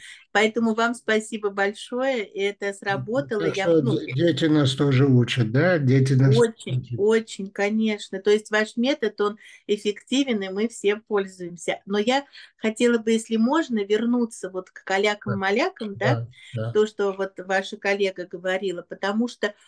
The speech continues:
Speaker 1: у этого есть, э, у, вполне, знаете, такое, э, классическое обоснование.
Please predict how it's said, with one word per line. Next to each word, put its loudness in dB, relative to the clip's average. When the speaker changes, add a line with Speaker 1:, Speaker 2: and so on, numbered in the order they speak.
Speaker 1:
у 4
этого 0
есть, -4
э, -6
у, 2
вполне, 0
знаете, -4
такое, -2
э, -2
классическое -2
обоснование. -4